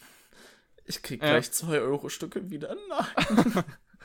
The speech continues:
Speaker 2: Und
Speaker 1: Ja.
Speaker 2: du denkst dir so, "Scheiße, ich hab übel viel ausgegeben, ich muss richtig drauf achten, dass ich
Speaker 1: Ja, weil
Speaker 2: nicht
Speaker 1: diese
Speaker 2: viel
Speaker 1: Scheine so
Speaker 2: ausgebe."
Speaker 1: richtig leerer werden und denkst so, "Okay, die Scheine gehen weg, Kacke."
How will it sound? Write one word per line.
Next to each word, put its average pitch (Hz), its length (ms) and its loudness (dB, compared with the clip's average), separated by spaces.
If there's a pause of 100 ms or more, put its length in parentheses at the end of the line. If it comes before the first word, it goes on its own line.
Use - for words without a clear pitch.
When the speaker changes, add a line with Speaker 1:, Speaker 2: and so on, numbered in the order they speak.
(1160)
Speaker 2:
Und - 60 -2
Speaker 1:
Ja. 120 140 8
Speaker 2:
du 139 60 8
denkst 190 140 0
dir 185 60 -8
so, 170 160 4
"Scheiße, 185 380 6
ich 160 40 4
hab - 120 -8
übel 208 320 2
viel 180 160 0
ausgegeben, 160 560 -2
ich 143 100 -6
muss 160 220 -8
richtig 151 240 -6
drauf 147 240 -10
achten, 151 260 -4
dass 135 160 -8
ich 143 80 -6
Speaker 1:
Ja, 143 100 8
weil 160 60 10
Speaker 2:
nicht 165 80 2
Speaker 1:
diese 156 200 4
Speaker 2:
viel 147 80 2
Speaker 1:
Scheine 196 340 10
so 170 100 6
Speaker 2:
ausgebe." 156 80 2
Speaker 1:
richtig 170 320 0
leerer 160 480 4
werden 135 340 4
und 139 120 -6
denkst 139 180 -2
so, 139 140 -2
"Okay, 123 260 -2
die 127 80 -2
Scheine 151 380 2
gehen 139 260 -2
weg, - 440 -6
Kacke." - 360 -10